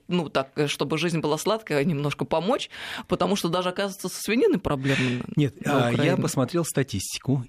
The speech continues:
Speaker 2: и увидел, что по, э, прошлому году, э, Украина импортировала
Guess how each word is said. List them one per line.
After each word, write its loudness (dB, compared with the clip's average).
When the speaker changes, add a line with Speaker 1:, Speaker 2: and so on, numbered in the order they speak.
Speaker 2:
и 4
увидел, 4
что 2
по, 4
э, 2
прошлому 2
году, -2
э, 2
Украина 0
импортировала 2